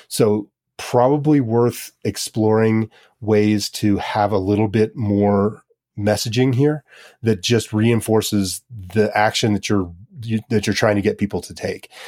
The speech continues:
And that sounds a little counterproductive because I, we've all been kinda hammered in the marketing world for, for the last however many years that you wanna,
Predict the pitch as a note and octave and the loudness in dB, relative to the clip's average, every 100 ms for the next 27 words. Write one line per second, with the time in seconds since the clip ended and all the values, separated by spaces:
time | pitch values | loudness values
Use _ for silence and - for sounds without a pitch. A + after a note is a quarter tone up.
0 | - - A#2 - - A#2+ A#2+ C#3 C#3 B2 | -14 -2 0 2 2 2 2 4 2 2
1 | - A#2 A#2 - A2 G#2 C#3 C3 A#2+ A2+ | 2 2 2 0 0 2 0 -2 -2 -2
2 | G#2+ A2 A2 F#2+ G2+ G2 G#2 G2 G2 G#2+ | 0 0 0 0 2 2 0 0 0 -2
3 | F2 G#2+ G2+ G#2 G#2 G2 F#2+ F#2+ G2 G2+ | 0 0 2 2 2 0 2 0 0 0
4 | G2 G#2 A2 G#2+ G2+ G2+ - G2 F#2+ - | 0 0 0 2 2 0 -4 -4 -4 -6
5 | _ _ _ _ B2 - G#2+ F#2+ G2+ F#2+ | _ _ _ _ -20 -6 -4 0 2 0
6 | F#2+ G#2+ G2+ G#2 G#2 G2 G#2 G2 - G2 | 0 0 0 2 2 2 2 0 0 -2
7 | G#2+ G2 G2+ F#2+ | 0 0 2 0